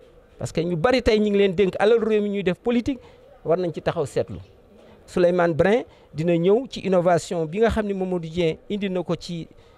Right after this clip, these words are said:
ci, ci, euh, commune bi. Loolu lan jàngat lañ ci mën a dem, muy entente citoyen bi nga xam ni taxawaloon na ko. Alioune Niang Mbaye moom it dina ñëw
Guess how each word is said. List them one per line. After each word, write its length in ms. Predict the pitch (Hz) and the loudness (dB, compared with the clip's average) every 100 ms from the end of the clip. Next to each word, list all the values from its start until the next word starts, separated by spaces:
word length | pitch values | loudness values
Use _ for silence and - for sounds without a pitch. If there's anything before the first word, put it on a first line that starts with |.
| - - | -20 -16
ci, 120 | 196 | -16
ci, 120 | - - | -8 -2
euh, 400 | 185 175 175 170 | -2 -2 -4 -2
commune 360 | 214 180 165 | 0 0 -2
bi. 180 | 147 285 - _ _ _ _ - _ _ - - _ _ - | -4 -8 -10 _ _ _ _ -20 _ _ -20 -20 _ _ -14
Loolu 320 | - 156 170 185 | -4 0 0 -2
lan 240 | 165 190 165 | -4 -4 0
jàngat 340 | 185 170 160 | 0 0 -2
lañ 160 | 151 139 | -2 -4
ci 100 | 151 | -4
mën 140 | 127 | -4
a 60 | 117 | -4
dem, 140 | 117 110 _ _ _ - | -6 -12 _ _ _ -14
muy 340 | 151 151 165 - - | -6 -4 -4 -8 -8
entente 340 | - 165 151 165 | -4 -2 -2 -4
citoyen 400 | - - 156 151 | -6 0 2 2
bi 80 | 151 | 0
nga 100 | 165 | -2
xam 180 | 156 147 | -2 -4
ni 160 | 151 202 _ _ _ _ - | -6 -10 _ _ _ _ -8
taxawaloon 460 | - 143 131 120 | -4 0 0 -2
na 80 | 110 | -6
ko. 120 | 107 - _ _ _ _ _ _ _ _ _ - _ _ _ _ _ - | -10 -16 _ _ _ _ _ _ _ _ _ -20 _ _ _ _ _ 0
Alioune 500 | 165 175 170 160 151 | 2 2 0 -4 0
Niang 340 | 160 170 160 151 | 4 4 4 2
Mbaye 320 | 156 214 311 - | 2 2 0 -8
moom 240 | 175 151 170 | -4 -2 -2
it 80 | 220 - _ _ _ _ _ - - | -6 -20 _ _ _ _ _ -20 -16
dina 200 | 135 160 | -6 -2
ñëw 160 | 160 175 | 0 2